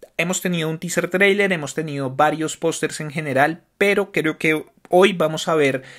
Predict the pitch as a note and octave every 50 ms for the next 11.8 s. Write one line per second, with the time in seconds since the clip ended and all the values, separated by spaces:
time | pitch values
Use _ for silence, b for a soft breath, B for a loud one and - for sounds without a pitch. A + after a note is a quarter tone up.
0 | B B B D3+ D3+ - - D#3 D#3 D3 C3+ C3+ B2 - - _ - D#3+ D#3+ D#3+
1 | D3+ D#3 D#3 D#3 - - - E3+ D3 C#3 C3+ - D3+ D#3+ E3 E3 - F#3 F3+ -
2 | F3 E3 - - C3+ - - - C3 C3+ C#3+ D#3 D#3+ D#3+ C#3 C3+ C3 B2 B2+ _
3 | - - D#3 D3 C#3 - - C#3 B2+ A#2+ B2 - - - _ - C3+ C3+ B2+ C3+
4 | E3 - - - E3 - C3+ B2+ B2 - C3+ C3 B2+ B2+ A#2 A#2+ B2 - C3+ C3
5 | B2+ C3 C3 B2 A2+ A2+ - - A#2 A#2+ C3 B2+ - - E3 - - E3 E3+ E3+
6 | D#3+ C#3 - A#2+ - - A2+ A2+ A#2 A#2 A#2+ - D#3 - - F2+ F2+ - B B
7 | B B B B B B B E3+ E3+ E3+ E3 E3+ - - - - - - A#3 A3+
8 | A3+ A3+ A3+ B3 B3 A3+ - - G#3 G3+ G3 G3 G3 G3+ G3+ - - - C3+ D3+
9 | F3 F3 F3+ E3 D3 C3+ B2+ B2+ - - C#3 C#3 C#3 - D#3 D#3+ D#3 D#3 D#3+ D#3
10 | D#3 D3+ - C#3+ B2 A#2 - A#2+ A#2 B2+ C3 C3 - C#3 A#2+ A#2 A2 - - C3
11 | C#3 C#3 - - D#3 D3+ C#3+ C3 C3 C3 B2+ B2+ B2 A#2+ - _